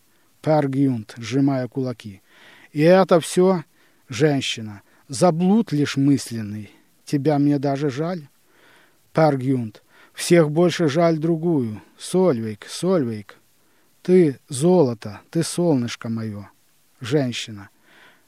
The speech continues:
«Всегда невинный должен отдуваться, как чёрт сказал. Его побила мать за то, что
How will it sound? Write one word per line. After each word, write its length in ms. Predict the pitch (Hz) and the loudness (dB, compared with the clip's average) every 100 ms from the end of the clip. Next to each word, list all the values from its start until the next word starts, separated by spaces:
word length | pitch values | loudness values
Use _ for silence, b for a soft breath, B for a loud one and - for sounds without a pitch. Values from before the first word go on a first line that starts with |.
| _ | _
«Всегда 520 | - - 190 185 208 | -4 0 2 4 6
невинный 540 | 226 185 160 156 143 131 | 6 4 4 4 4 2
должен 420 | 143 143 127 131 | 0 0 0 -2
отдуваться, 800 | 131 123 139 120 113 - - 95 | -4 -4 -4 -4 -8 -12 -18 -12
как 220 | - 127 | -10 -8
чёрт 320 | - 147 117 - | -4 -4 -4 -8
сказал. 540 | - 120 110 101 101 _ _ | -10 -8 -8 -12 -16 _ _
Его 300 | 139 135 147 | -2 2 2
побила 400 | 156 139 151 143 | 0 0 2 2
мать 400 | 147 190 196 - b b - | 2 0 -4 -10 b b -4
за 200 | 120 143 | -2 0
то, 200 | 165 180 | 0 -2
что 360 | - 143 135 | 0 -2 -2